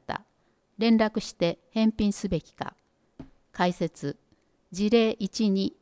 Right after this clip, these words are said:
のように注文していない場合には、売買契約は成立していません。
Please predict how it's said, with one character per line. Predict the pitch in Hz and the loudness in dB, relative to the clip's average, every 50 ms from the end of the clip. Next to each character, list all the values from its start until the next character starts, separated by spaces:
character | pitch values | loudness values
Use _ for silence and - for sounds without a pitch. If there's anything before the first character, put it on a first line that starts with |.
| - | -4
の | 202 185 175 175 | -2 0 2 2
よ | 170 165 | 2 0
う | 151 135 | 0 0
に | 131 135 143 - _ _ _ _ | -2 -4 -6 -10 _ _ _ _
注 | - - 247 247 | -2 2 4 6
文 | 240 233 233 233 | 6 6 6 4
し | 233 - | 2 0
て | - 226 | -2 0
い | 214 208 | 0 2
な | 208 208 196 202 | 2 0 0 -2
い | 202 - | -2 -2
場 | 180 180 180 175 | 0 0 0 2
合 | 175 170 | 0 0
に | 165 160 143 | 0 2 2
は、 | 123 127 131 - _ _ _ _ _ _ _ | 2 0 -2 -4 _ _ _ _ _ _ _
売 | 202 214 220 233 | 0 2 2 4
買 | 226 226 220 220 | 4 4 2 0
契 | 220 233 226 202 | 2 2 2 4
約 | 175 147 135 - - 139 | 4 2 0 -2 -2 -2
は | 120 - - | -2 -2 -2
成 | - - - 190 185 | -4 -4 -2 0 0
立 | 190 180 - - | 0 -2 -4 -6
し | - - | -10 -8
て | - 180 | -4 -2
い | 170 156 | 0 0
ま | 156 156 151 | 0 0 -2
せ | - - 147 | -4 -4 -4
ん。 | 139 151 | -4 -4